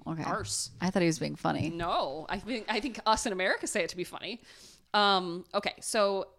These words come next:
Speaker 2: as he's moving along, he now has, you know, fallen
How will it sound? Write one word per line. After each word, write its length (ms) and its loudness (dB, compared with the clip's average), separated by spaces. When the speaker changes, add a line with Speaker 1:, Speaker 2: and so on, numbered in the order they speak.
Speaker 2:
as 240 0
he's 160 -2
moving 240 -4
along, 320 -2
he 180 -6
now 340 -4
has, 320 -8
you 140 -10
know, 120 -10
fallen 440 -4